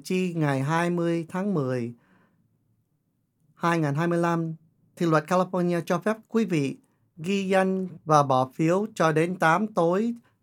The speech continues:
trong ngày bầu cử tại văn phòng bầu cử quận hoặc tại bất kỳ điểm bỏ phiếu nào trong quận của quý vị.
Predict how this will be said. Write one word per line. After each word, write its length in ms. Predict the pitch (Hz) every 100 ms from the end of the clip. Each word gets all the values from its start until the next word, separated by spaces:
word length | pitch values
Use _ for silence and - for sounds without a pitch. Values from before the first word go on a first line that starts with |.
| _
trong 240 | - 170 165
ngày 460 | 147 135 127 120 117 _ _ _ _ _
bầu 240 | - 139 117
cử 320 | 139 131 170 -
tại 280 | 143 127 - _
văn 200 | - 180 156
phòng 360 | 151 135 127 131
bầu 160 | 131
cử 280 | 120 135 160 - _
quận 220 | 151 135 - _ _
hoặc 180 | 151 73 - _ _ _
tại 140 | 151
bất 240 | 151 190 -
kỳ 340 | 151 135 131
điểm 360 | 156 143 135 151
bỏ 180 | 127 120
phiếu 420 | - 165 175 233 233 -
nào 360 | 135 123 120 123
trong 240 | 170 165
quận 240 | 143 135 139 - _ _ _
của 120 | 139
quý 160 | 185
vị. 240 | 170 135